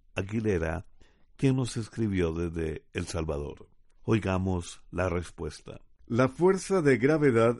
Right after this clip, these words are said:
Speaker 2: es la fuerza que le da unidad al universo, pues es la que mantiene ordenados todos los astros que se encuentran flotando en el espacio infinito.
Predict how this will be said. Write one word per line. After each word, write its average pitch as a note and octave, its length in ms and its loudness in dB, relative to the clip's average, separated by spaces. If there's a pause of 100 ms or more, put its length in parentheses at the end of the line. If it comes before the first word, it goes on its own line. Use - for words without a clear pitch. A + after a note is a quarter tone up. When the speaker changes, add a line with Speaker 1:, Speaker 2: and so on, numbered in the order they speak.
Speaker 2:
es D3 340 -4
la C3+ 280 -2
fuerza D3 580 -4 (140)
que G2+ 200 -4
le F2 220 -2
da B2+ 360 0 (340)
unidad B2 800 4
al F#2 160 -2
universo, G2+ 680 2 (460)
pues A2+ 260 2
es D#3+ 120 2
la F3 140 -2
que E3 140 2
mantiene C3 640 2
ordenados A#2 680 0
todos A2+ 340 0
los F#2 260 -4
astros A2+ 680 -6
que F#2+ 140 -8
se F2 140 -4
encuentran G2 720 -2
flotando B2+ 840 2 (380)
en F#2+ 140 2
el B2 100 6
espacio G#2 520 2
infinito. D2+ 600 -6